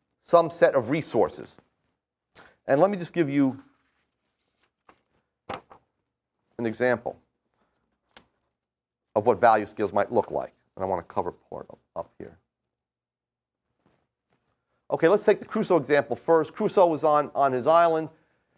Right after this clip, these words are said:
He has twelve hours of labor, after which, uh, you know, he, he's exhausted and can't labor anymore, so he's got a fixed stock of twelve hours of labor each day. And let's assume all of these ends that I've listed absorb four hours,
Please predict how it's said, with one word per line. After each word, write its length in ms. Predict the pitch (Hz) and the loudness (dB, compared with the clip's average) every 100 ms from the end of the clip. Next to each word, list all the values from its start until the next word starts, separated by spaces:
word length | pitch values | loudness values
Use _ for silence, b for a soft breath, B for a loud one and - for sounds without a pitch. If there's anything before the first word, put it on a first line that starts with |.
| _ _ | _ _
He 60 | 202 | 2
has 140 | 185 | 2
twelve 280 | - 226 208 | 4 2 4
hours 260 | 180 175 139 | 4 4 2
of 140 | 131 | 0
labor, 520 | 151 170 175 180 160 - _ _ _ _ | 2 2 2 0 0 -8 _ _ _ _
after 300 | 139 143 156 | 0 0 0
which, 380 | 143 143 - - _ | 0 0 -2 -14 _
uh, 160 | 117 117 | 0 0
you 100 | 98 | 0
know, 120 | 101 95 | -2 -2
he, 240 | 95 92 _ _ _ | -8 -14 _ _ _
he's 120 | 95 | -12
exhausted 520 | 92 92 135 131 127 110 | -8 2 2 4 -2 -4
and 180 | 101 | -8
can't 260 | - 120 107 | -4 -2 0
labor 260 | 117 110 104 | 0 0 -2
anymore, 400 | 107 143 160 139 | -2 0 0 0
so 160 | 147 | -2
he's 100 | 131 | -2
got 100 | 135 | -2
a 60 | 107 | -2
fixed 320 | - 165 - | -4 -6 -8
stock 320 | - 143 139 | 0 0 0
of 100 | 120 | -4
twelve 220 | - 151 135 | 0 2 4
hours 220 | 135 110 | 2 0
of 100 | 107 | 0
labor 320 | 131 135 131 | 0 0 -2
each 280 | 131 - - | -4 -10 0
day. 340 | 127 123 123 - _ _ b b b | 2 2 -2 -12 _ _ b b b
And 80 | - | 0
let's 120 | 208 | 0
assume 200 | 220 254 | 0 0
all 240 | 185 226 247 | 4 6 6
of 60 | |
these 180 | 190 156 | 2 2
ends 240 | 180 190 147 | 2 2 4
that 100 | 143 | 2
I've 180 | 120 | 2
listed 540 | 127 185 - 98 80 80 _ _ _ _ _ _ _ | 0 0 0 -6 -8 -10 _ _ _ _ _ _ _
absorb 500 | 131 104 175 170 165 | -6 0 4 4 2
four 360 | - 185 180 151 | -4 2 4 4
hours, 440 | 139 123 69 - | 2 0 -2 -10